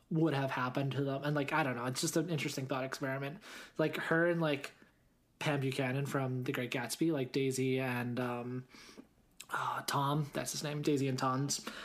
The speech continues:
child, I think about a lot in the similar kind of, uh, what would they have been like, those, those poor, poor children? <sighs>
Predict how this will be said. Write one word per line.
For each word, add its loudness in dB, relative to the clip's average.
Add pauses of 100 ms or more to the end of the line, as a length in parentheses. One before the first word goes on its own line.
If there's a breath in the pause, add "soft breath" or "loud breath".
(160 loud breath)
child, 4
I 0 (400)
think 2
about -2 (220)
a 0
lot -2
in 0
the 0
similar 0
kind -2
of, -4 (760 loud breath)
uh, -2
what 0
would 2
they 4
have -2
been 2
like, 0
those, -2 (180)
those -2 (220)
poor, 2
poor 0
children? -2 (500 loud breath)
<sighs> -6